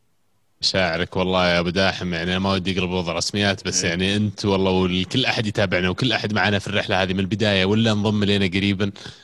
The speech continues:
Speaker 1: أم، إحنا بالعكس ما أحس أبغى يصير مثلا اللي قاعدين نقدم على التلفزيون، أبغى نصير قريبين من اللي قاعد،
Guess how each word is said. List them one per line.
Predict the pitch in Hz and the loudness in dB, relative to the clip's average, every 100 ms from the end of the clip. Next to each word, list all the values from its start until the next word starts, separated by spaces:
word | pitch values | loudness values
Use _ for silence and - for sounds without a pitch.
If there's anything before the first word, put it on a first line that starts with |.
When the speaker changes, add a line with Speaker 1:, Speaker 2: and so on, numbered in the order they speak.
| - 123 | -8 0
Speaker 1:
أم، | 107 101 101 107 _ - | 2 2 0 -4 _ -6
إحنا | 147 | -2
بالعكس | 131 98 95 - - | 0 0 -2 -4 -2
ما | 127 123 | 0 0
أحس | - 113 - | 0 -2 0
أبغى | 113 98 92 | 0 0 0
يصير | - 107 90 80 | 0 0 -2 -4
مثلا | 82 87 87 85 - | -6 -4 -4 -4 -6
اللي | 85 82 | -6 -4
قاعدين | 85 85 95 | -2 0 0
نقدم | 92 90 | -2 -2
على | 82 | -2
التلفزيون، | 90 92 87 92 113 | -2 -2 0 0 0
أبغى | 113 110 | 0 0
نصير | - 104 | 0 -2
قريبين | 98 98 92 104 | -2 -2 0 0
من | 85 | 0
اللي | 76 80 | -4 -4
قاعد، | 82 78 82 | -4 -6 -10